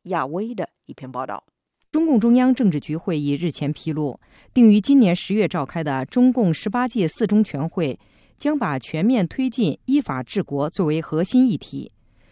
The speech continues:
Speaker 2: 由于这个提法在全会中首次出现，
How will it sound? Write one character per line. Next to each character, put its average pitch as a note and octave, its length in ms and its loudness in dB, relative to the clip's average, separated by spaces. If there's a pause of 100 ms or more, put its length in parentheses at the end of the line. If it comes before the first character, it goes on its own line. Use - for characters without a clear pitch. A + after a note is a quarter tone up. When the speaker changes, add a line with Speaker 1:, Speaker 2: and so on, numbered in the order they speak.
(180)
Speaker 2:
由 C4+ 160 2
于 E4+ 80 4
这 F4+ 100 -4
个 A3+ 100 0
提 G3 220 -4
法 C3+ 260 -4
在 D#3 240 -4
全 D#3 220 -4
会 G3 160 -2
中 F#3 260 -2
首 C#3 220 -8
次 - 180 -8
出 A#3+ 220 -6
现， A3+ 260 -2